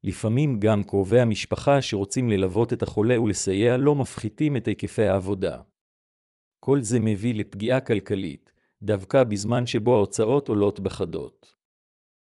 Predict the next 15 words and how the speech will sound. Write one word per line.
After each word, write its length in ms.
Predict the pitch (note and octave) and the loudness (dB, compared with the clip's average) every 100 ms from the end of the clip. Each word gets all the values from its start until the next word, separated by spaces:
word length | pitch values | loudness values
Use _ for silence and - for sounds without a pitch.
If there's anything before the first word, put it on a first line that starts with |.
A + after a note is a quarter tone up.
| _ | _
בדיוק 440 | G#2+ G#2+ G#2+ F#3 - | -4 0 2 2 0
מסיבה 500 | G#2 - G2 G2 G2 | -2 -2 0 0 0
זו, 340 | F2+ F2 G2 - _ _ - | 0 -4 -6 -14 _ _ -10
כדאי 320 | G2+ B2 D#3 | -2 2 2
מאוד 320 | B2+ A#2+ A#2 | 2 -2 -2
לדעת 400 | G2 F#2+ B2 B2+ | 0 2 2 0
שישנן 460 | - A2 A2+ C3 B2 | -2 -2 0 -2 -2
מחלות 440 | G#2+ A2 A2 C#3 | -2 0 0 0
שמזכות 560 | - G#2 F2+ G2 C#3 C#3+ | 0 -2 -2 0 0 0
את 100 | C3+ | -4
החולים 420 | - A2 C3 A#2+ | -2 0 0 0
בהן 300 | G2 A2+ B2+ | 0 0 -2
בפטור 400 | G2+ - C3 C3+ | -4 -2 0 0
ממס 360 | B2+ A2+ A2+ - | 0 0 0 -2
הכנסה, 540 | - F#2 E2+ - C2+ | -4 -6 -6 -6 -6